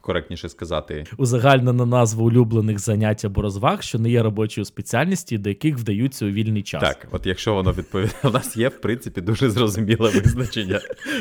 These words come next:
Speaker 1: якого, якщо притримуватись, то можна дати відповідь на всі питання про хобі. Ну, виходить, що якщо ви подорож-, у вас вільний час, виходить п'я-, раз на п'ять років, ну, тобто у вас вільний час може бути кожен день, але раз на, там, п'ять років ви приділяєте його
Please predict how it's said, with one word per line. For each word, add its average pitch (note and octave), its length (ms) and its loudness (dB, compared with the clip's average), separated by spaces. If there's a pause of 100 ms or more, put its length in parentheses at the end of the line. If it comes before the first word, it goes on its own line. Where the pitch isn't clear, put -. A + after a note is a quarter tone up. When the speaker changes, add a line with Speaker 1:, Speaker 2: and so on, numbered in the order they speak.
Speaker 1:
якого, G2+ 360 -2
якщо G2+ 280 -4
притримуватись, G#2+ 800 -2
то G#2+ 120 -4
можна A#2 280 0
дати G#2+ 260 0
відповідь G#2 440 -6
на A2+ 60 -6
всі G#2+ 220 -4
питання F#2+ 480 -4
про F#2+ 220 -2
хобі. D#2 300 -6 (360)
Ну, F#2+ 100 -4
виходить, A2 460 -2
що - 120 -6
якщо F#2+ 560 0 (160)
ви F#2 320 -2
подорож-, F2+ 480 -8
у F#2 40 -8
вас G2 260 -4
вільний F#2+ 240 -4
час, D#2 380 -6
виходить F2+ 460 -8
п'я-, E2+ 280 -4
раз F2 220 -4
на F2 60 -8
п'ять E2 260 -6
років, D#2+ 420 -8 (180)
ну, - 60 -6
тобто - 180 -4
у E2+ 40 -2
вас F#2 200 0
вільний F2 180 -6
час E2 200 -6
може E2 160 -6
бути D2+ 200 -10
кожен D#2+ 300 -8
день, D2 220 -8 (300)
але E2 240 0
раз E2+ 240 -2
на, D2+ 280 -6
там, D2 200 -10
п'ять D2+ 240 -6
років F#2 320 -4
ви E2 160 -4
приділяєте D#2 560 -6
його D2+ 300 -6